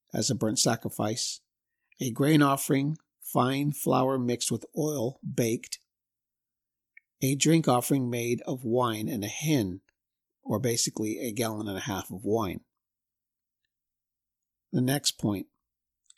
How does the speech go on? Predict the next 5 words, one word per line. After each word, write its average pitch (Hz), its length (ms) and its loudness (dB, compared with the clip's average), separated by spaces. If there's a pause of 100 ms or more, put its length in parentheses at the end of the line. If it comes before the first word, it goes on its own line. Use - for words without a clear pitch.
Shavuot. 127 600 4 (2750)
Shavuot, 117 640 2 (880)
or 147 200 0
basically 131 800 2
Pentecost, - 760 0